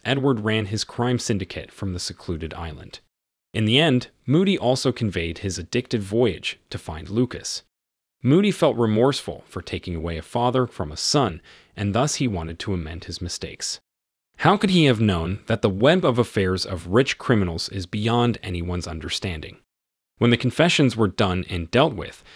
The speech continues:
Moody torched the bunker with a bomb. He killed himself along with Edward. As the party goes into chaos, Anna runs, but is shot in the arm by Rembrandt. She gets away from Rembrandt. A flashback shows the night when Anna watched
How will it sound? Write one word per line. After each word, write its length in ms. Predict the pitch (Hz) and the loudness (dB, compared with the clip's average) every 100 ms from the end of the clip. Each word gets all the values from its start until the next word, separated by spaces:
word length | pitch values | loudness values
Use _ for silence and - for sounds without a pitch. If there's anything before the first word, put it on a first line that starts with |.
| - - | -20 0
Moody 320 | 120 185 185 | 4 6 4
torched 420 | - 135 123 - | 0 2 2 0
the 80 | - | -4
bunker 380 | 92 82 80 95 | -2 -4 -4 -6
with 200 | 85 87 | -6 -8
a 40 | |
bomb. 440 | 90 104 78 - - _ _ _ _ _ _ _ | -4 -4 -4 -8 -16 _ _ _ _ _ _ _
He 140 | - 156 | 0 0
killed 300 | - 208 196 | 6 4 6
himself 420 | 156 - 113 - | 4 4 2 4
along 440 | 110 101 87 82 | 0 0 0 0
with 160 | 92 - | -2 -4
Edward. 440 | 107 95 69 - - _ _ _ _ _ - | -4 -4 -6 -16 -20 _ _ _ _ _ -6
As 160 | 117 - | -4 -2
the 80 | |
party 320 | 113 - 160 156 | -2 2 4 6
goes 300 | 123 117 110 | 6 6 4
into 180 | 98 | -2
chaos, 640 | 98 - 120 101 - - - _ _ | -4 0 0 0 -4 -8 -10 _ _
Anna 260 | 113 139 156 | -2 2 2
runs, 460 | 101 87 78 - - _ _ | 2 0 -2 -10 -10 _ _
but 120 | 101 | -4
is 60 | 95 | -2
shot 360 | - 135 127 127 | 2 4 4 2
in 100 | 123 | 0
the 120 | 123 | 0
arm 380 | 107 92 104 101 - | -2 -2 -2 -6 -8
by 120 | 87 | -6
Rembrandt. 640 | 82 104 123 95 - - - _ _ _ | -2 0 0 -2 -6 -16 -20 _ _ _
She 180 | - 135 | -4 0
gets 200 | 139 175 | 2 2
away 240 | 180 117 | 2 2
from 260 | 104 127 110 | 2 0 2
Rembrandt. 580 | 98 85 80 - - - _ _ _ _ _ _ - | 0 0 -6 -12 -18 -20 _ _ _ _ _ _ -8
A 60 | |
flashback 600 | 117 170 202 - 135 110 | 0 2 2 2 0 -2
shows 380 | - - 92 87 | -2 0 0 -2
the 100 | 98 | -4
night 380 | 92 87 82 - | -4 -4 -6 -10
when 140 | 87 | -10
Anna 240 | - 82 85 | -8 -6 -6
watched 460 | 85 87 - - | -4 -4 -6 -10